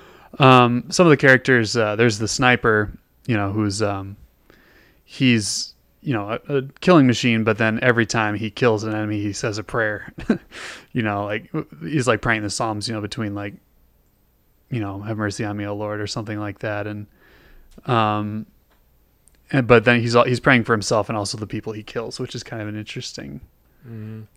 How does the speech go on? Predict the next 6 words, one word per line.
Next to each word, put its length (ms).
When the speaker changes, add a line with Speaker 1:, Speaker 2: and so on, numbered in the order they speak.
Speaker 1:
concept. 560
There's 200
another 240
character 560
who, 520
um, 560